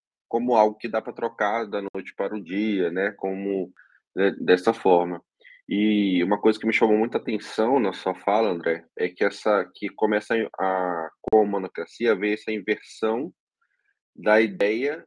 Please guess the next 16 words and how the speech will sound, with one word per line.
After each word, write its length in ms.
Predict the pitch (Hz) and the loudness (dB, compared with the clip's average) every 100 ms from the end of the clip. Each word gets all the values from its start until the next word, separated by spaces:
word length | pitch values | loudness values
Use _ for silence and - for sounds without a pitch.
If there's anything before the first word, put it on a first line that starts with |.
| - | -16
e 80 | 101 | -8
da 140 | 104 | -6
valorização 960 | 101 107 104 104 104 - - 110 127 | -4 -4 -4 -6 -10 -12 -14 -12 -10
da 80 | 160 | -8
instituição 560 | 147 - 123 120 143 110 | -10 -10 -14 -8 -6 -6
como 480 | - 110 107 101 85 | -4 -2 -2 -4 -8
o 40 | |
principal, 920 | - 107 - - - 101 113 107 92 87 _ _ _ _ | -8 -10 -10 -6 4 6 8 4 0 -12 _ _ _ _
como 220 | - 107 104 | -10 -4 0
algo 240 | 110 113 | 0 0
maior 500 | 107 104 98 123 135 | -4 -2 -2 -2 -6
do 140 | 104 | -12
que 460 | 107 - 104 101 87 - | -16 -14 -12 -12 -16 -18
o, 400 | 90 90 82 92 | -14 -12 -10 -12
o 20 | |
colaborador, 960 | - 101 92 90 92 90 78 92 120 | -2 0 2 0 -2 -2 -4 -6 -6